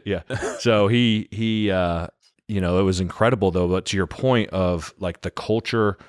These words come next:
around, uh, the fans were just super, wasn't like in any other stadiums I've been in. Like, they're just super, super avid. Um,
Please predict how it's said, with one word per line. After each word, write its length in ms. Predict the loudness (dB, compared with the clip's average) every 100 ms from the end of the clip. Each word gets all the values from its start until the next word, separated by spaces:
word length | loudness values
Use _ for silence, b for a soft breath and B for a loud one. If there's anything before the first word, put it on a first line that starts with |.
| b -8
around, 840 | -4 -2 2 2 4 2 0 -4 -8
uh, 260 | -4 -4 -4
the 100 | -6
fans 440 | 0 2 4 2
were 140 | -2 0
just 240 | -2 -2
super, 600 | -4 -2 0 2 2 2 -2 B B B
wasn't 300 | 0 2 2
like 220 | 2 2
in 100 | 0
any 180 | 2 2
other 140 | 2
stadiums 380 | 0 0 0 2
I've 120 | 0 0
been 180 | 0
in. 120 | 0 -2
Like, 160 | -4
they're 120 | -4 -4
just 220 | -4 -2
super, 320 | 0 0 0
super 320 | 0 -2 0 0
avid. 480 | 2 2 4 2 0 b b b b -4
Um, 460 | -2 0 -2 -4